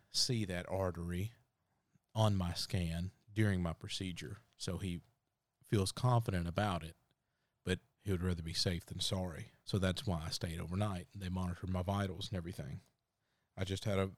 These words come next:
a very small incision on my neck. They said, "I can't lift anything more than, like, five pounds for about a week and a half, two weeks." And the next day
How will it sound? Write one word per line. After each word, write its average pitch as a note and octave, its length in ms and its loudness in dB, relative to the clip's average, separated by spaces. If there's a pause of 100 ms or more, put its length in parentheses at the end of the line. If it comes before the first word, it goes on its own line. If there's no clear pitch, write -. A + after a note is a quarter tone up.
a G2+ 100 -2
very G2+ 280 2
small G2 360 0
incision G#2 580 -2 (380)
on G2+ 100 -4
my F#2+ 120 0
neck. F#2+ 400 0 (380)
They - 100 -20
said, G2 200 -2
"I F#2 80 -2
can't G#2 320 -2
lift G#2 300 -2
anything G2+ 560 0
more G2 260 4
than, G2+ 160 0
like, F2+ 220 0
five G2 440 -4
pounds G2 420 0
for - 140 -4
about F2+ 200 -2
a F#2 40 0
week F#2+ 220 2
and G#2 80 0
a F2+ 40 0
half, F2+ 380 -2
two G2 160 0
weeks." F2+ 520 -4 (1400)
And F2+ 640 2
the G#2+ 80 -2
next G#2 260 0
day G#2 440 0